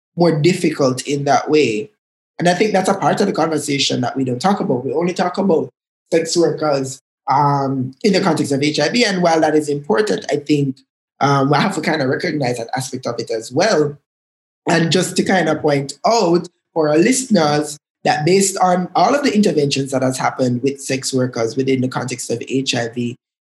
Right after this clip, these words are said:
um, their, um, prevalence rate has been significantly reduced to almost near to where, um, Gen Pop prevalence rates are. And so I think at this stage, even though there's still some, you know,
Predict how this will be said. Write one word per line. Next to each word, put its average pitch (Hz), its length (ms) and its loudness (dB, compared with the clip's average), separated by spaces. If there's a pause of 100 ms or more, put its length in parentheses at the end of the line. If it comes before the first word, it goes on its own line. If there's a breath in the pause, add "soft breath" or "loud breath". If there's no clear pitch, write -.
(160)
um, 143 680 2
their, 170 720 2 (360)
um, 139 800 4 (640)
prevalence 175 440 2
rate 151 160 4
has 143 220 -4
been 135 200 2
significantly 131 1160 0
reduced 135 760 -2
to - 80 -4
almost 143 520 0
near 143 360 0
to 165 120 -2
where, 135 540 0 (340 soft breath)
um, 135 420 2
Gen 151 300 0
Pop - 380 -2
prevalence 143 480 2
rates 123 360 -2
are. - 460 0 (380)
And 151 180 2
so 156 760 4 (440)
I 160 60 2
think 170 260 2
at 147 260 0
this 208 260 2
stage, 156 340 4
even 165 200 0
though 160 120 4
there's 151 240 4
still 160 180 0
some, - 220 2
you 427 60 6
know, 196 320 2